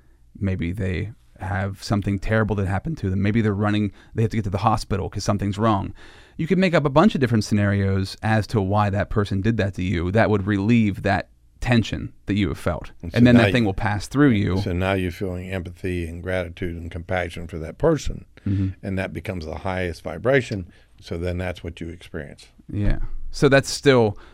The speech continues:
Speaker 1: and then you're letting that thing pass through you also. It's like, "Okay, I'm gonna let that guy go
Speaker 2: Yeah,
Speaker 1: or
Speaker 2: it
Speaker 1: girl
Speaker 2: would,
Speaker 1: go."
Speaker 2: it didn't mean anything. It didn't mean anything.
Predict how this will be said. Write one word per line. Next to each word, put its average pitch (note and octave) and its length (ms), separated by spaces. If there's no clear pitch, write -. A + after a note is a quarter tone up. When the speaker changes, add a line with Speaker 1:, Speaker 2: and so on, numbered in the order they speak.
Speaker 1:
and A#2 360
then B2 180
you're A2+ 100
letting A2+ 300
that G2 200
thing G2 180
pass G2 280
through G#2+ 220
you E2+ 180
also. - 340
It's F#2+ 160
like, G#2 140
"Okay, G2+ 240
I'm G2 80
gonna G2 140
let F#2 140
that G2+ 160
guy F#2+ 320
go G2+ 340
Speaker 2:
Yeah, D#2+ 220
Speaker 1:
or F#2+ 120
Speaker 2:
it F2+ 40
Speaker 1:
girl D2 200
Speaker 2:
would, C2+ 100
Speaker 1:
go." - 120
Speaker 2:
it F2+ 80
didn't F2+ 220
mean F2 160
anything. F#2+ 380
It - 60
didn't D#2+ 160
mean D2+ 180
anything. E2 380